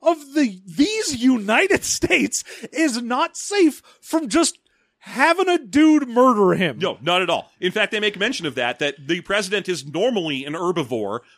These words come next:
Speaker 2: Why? Because they outnumber the pre-, uh, the predators ten to one.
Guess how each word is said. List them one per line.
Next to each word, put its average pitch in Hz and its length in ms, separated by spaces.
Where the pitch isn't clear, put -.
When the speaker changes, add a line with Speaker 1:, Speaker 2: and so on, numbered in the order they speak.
Speaker 2:
Why? 120 500
Because - 240
they 170 120
outnumber 156 400
the 143 80
pre-, 165 180
uh, 143 280
the 127 80
predators 156 400
ten 147 180
to 110 60
one. 135 380